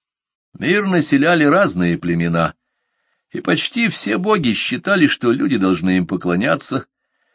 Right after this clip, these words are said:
уже потому что они боги старше, могущественней и грозней. Но был среди них один,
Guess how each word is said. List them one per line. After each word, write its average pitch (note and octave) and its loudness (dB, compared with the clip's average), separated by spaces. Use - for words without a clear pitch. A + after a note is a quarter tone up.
уже G#3 -4
потому G#3+ -2
что F#3 0
они F#3 2
боги D3 4
старше, - 0
могущественней G#2+ -4
и - -8
грозней. E2 -4
Но E2+ -6
был D#3 2
среди D#3+ -4
них D#3+ -2
один, C3+ 4